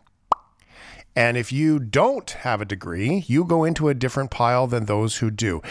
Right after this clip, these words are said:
The best candidate for the job as a business owner is probably the person who's in the no degree pile, because they have found a way to educate themselves, be of character, everything else, because the measuring stick on the degree pile has been a number.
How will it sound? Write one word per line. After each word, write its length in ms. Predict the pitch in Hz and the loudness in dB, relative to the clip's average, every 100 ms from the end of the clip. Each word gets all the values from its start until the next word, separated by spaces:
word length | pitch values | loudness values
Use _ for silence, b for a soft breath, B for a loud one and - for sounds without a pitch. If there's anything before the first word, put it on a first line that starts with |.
| B - | B -2
The 100 | 135 | 0
best 300 | 214 240 - | 0 0 -2
candidate 440 | 185 160 135 135 | 0 0 -2 -4
for 120 | - | -4
the 100 | 104 | -6
job 340 | 92 80 120 - - | -4 -4 -6 -6 -6
as 120 | 95 | -4
a 60 | 92 | -2
business 320 | 92 104 92 | -2 0 0
owner 300 | 92 120 156 B B B _ - | 0 0 -2 B B B _ -2
is 160 | 226 | -2
probably 580 | - - 226 294 214 202 | -2 0 0 0 0 0
the 140 | 175 | -2
person 380 | - 180 180 180 | -2 -2 0 0
who's 260 | 135 151 143 | 2 2 2
in 160 | 156 | 2
the 100 | 143 | 2
no 320 | 127 120 113 104 | 0 0 0 0
degree 300 | 95 90 87 | -2 -4 -4
pile, 400 | 92 73 - - _ | -6 -8 -12 -18 _
because 240 | 135 143 127 | -2 0 2
they 120 | 160 | 2
have 120 | 170 | 0
found 300 | - 131 139 | 0 0 0
a 40 | 135 | 0
way 220 | 107 113 | 0 0
to 120 | 107 | -2
educate 360 | 107 110 117 110 | -2 -2 -4 -2
themselves, 500 | 110 107 101 101 B B B 110 | -2 2 2 0 B B B -4
be 160 | 117 127 | 0 2
of 100 | 120 | 0
character, 560 | 113 101 98 107 101 - _ _ | 0 0 0 -4 -4 -6 _ _
everything 280 | - 92 110 | -2 0 2
else, 300 | 170 107 - | 2 0 -6
because 540 | - 127 - 135 160 135 | -6 -4 0 2 0 -2
the 80 | |
measuring 400 | 104 107 110 110 | 0 0 0 -2
stick 280 | - 143 127 | -2 -2 2
on 220 | 120 113 | 2 2
the 160 | 113 110 | 0 -2
degree 360 | 110 120 294 - | -2 -2 0 0
pile 440 | - 110 110 120 B B B - | 2 2 2 -2 B B B -4
has 200 | 165 143 | -2 0
been 180 | 143 170 | 0 0
a 40 | |
number. 480 | 190 262 151 - | 0 -2 -4 -8